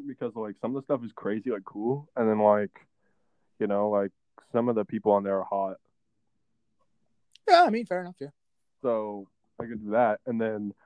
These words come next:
Speaker 1: there's some people that, you know, teach you, like, some fun facts, you know, and then, but
Speaker 2: Yeah.
Speaker 1: like, TikTok drama, the fact that that exists <laughs> is disgusting. Shouldn't
Speaker 2: How the
Speaker 1: exist.
Speaker 2: fuck do you dare, like,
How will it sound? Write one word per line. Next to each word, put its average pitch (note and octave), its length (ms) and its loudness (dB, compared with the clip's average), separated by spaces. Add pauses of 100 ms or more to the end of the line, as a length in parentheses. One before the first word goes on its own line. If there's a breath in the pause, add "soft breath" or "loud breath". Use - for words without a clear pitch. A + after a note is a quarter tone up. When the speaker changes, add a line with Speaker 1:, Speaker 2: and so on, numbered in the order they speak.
(380 soft breath)
Speaker 1:
there's - 140 -12
some A2 160 0
people A2 380 0
that, G2+ 340 4
you B2+ 120 -6
know, A2+ 280 -6
teach A#2+ 180 -14
you, A#2+ 100 -2
like, G#2+ 120 -2
some A2+ 120 -12
fun G#2+ 180 0
facts, G#2 320 0 (760)
you G#2+ 60 -12
know, G2 340 -8
and A2+ 100 -6
then, A2 140 -2
but G2+ 280 -2
Speaker 2:
Yeah. G2+ 80 -8
Speaker 1:
like, G2+ 180 -2 (460)
TikTok C3+ 320 0
drama, D#3+ 400 0 (580)
the - 60 -18
fact A2 280 -6
that A#2 120 -8
that G#2+ 140 -4
exists G#2 460 -10 (140)
<laughs> - 160 -18
is C3 140 -2 (440)
disgusting. A#2 760 -6 (200)
Shouldn't A2 280 -2
Speaker 2:
How E3 100 6
the C4+ 120 2
Speaker 1:
exist. - 140 -10
Speaker 2:
fuck F#3+ 320 -2
do E3+ 80 -4
you E3 340 -4
dare, C3 340 2
like, A2+ 300 -2